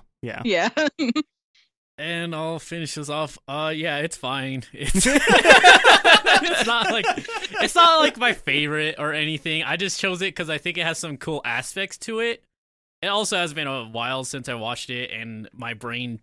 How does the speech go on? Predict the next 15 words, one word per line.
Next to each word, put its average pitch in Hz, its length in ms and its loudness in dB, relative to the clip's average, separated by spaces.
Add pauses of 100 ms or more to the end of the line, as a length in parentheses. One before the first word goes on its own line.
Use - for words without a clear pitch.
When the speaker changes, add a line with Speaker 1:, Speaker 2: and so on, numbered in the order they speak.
Speaker 3:
took 131 220 -12
away 113 240 -8
the 117 120 -8
<laughs> - 0 -
parts - 340 -8
that - 200 -8
I 113 40 -12
just - 340 -10
don't 107 240 -14
really 113 200 -10
like 135 240 -8
about 139 280 -8
this - 240 -6
Speaker 1:
<laughs> - 0 -
Speaker 3:
movie. 190 400 -10